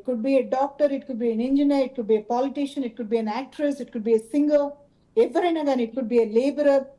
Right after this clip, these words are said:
ఎక్కడ అథారిటీ ఉందో, ఎక్కడ పవర్ ఉందో, అక్కడ డెఫినెట్ గా వాళ్ళని either by luring them or threatening them or intimidating them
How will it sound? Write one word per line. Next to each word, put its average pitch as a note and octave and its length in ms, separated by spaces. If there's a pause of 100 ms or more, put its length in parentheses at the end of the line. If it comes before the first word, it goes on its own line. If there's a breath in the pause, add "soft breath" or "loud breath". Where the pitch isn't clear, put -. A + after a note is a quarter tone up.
(220 soft breath)
ఎక్కడ B3 380
అథారిటీ C#4+ 560
ఉందో, C4 300
ఎక్కడ A#3 280
పవర్ C4+ 380
ఉందో, A#3+ 300 (420)
అక్కడ B3 240
డెఫినెట్ A#3+ 520
గా D4+ 120
వాళ్ళని B3 420
either A3 180
by G3+ 140
luring D#4+ 380
them E4 200
or C#4 180 (160)
threatening D#4 440
them D#4 160
or A3+ 140
intimidating D4 600
them D4 160